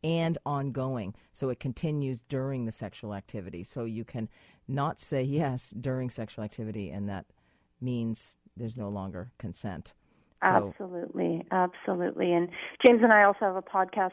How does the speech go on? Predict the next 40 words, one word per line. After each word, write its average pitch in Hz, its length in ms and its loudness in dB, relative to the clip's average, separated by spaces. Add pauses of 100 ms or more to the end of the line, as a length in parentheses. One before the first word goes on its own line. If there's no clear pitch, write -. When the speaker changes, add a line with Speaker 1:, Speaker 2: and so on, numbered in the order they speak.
Speaker 2:
where 202 100 -8
we 185 80 -6
discuss 196 400 2
all 185 140 6
the 180 100 0
different 190 680 -2
rules 196 500 -2
and 185 140 -6
regulations 180 880 -2
and 180 120 -2
the 175 80 0
diversity 175 800 0
of - 160 -6
that, - 260 0
because 196 260 -6
it 202 160 0
is 202 140 2 (140)
wide 175 400 4 (160)
scope. - 260 0 (120)
You 190 140 -2
have 175 320 0 (760)
all 208 400 10
levels 185 460 0 (160)
of 180 240 0 (220)
people 202 220 -6
that 180 120 0
are 175 100 2
effective 170 540 -2 (100)
in 190 180 -2
their 196 200 0
communication, 220 880 2 (480)
and 214 260 4
some, 214 160 12
I 196 120 12
will 185 340 6
say, 190 140 6
are 170 160 4
varsity 170 560 0
level 165 400 -4 (200)
communicators 160 720 -2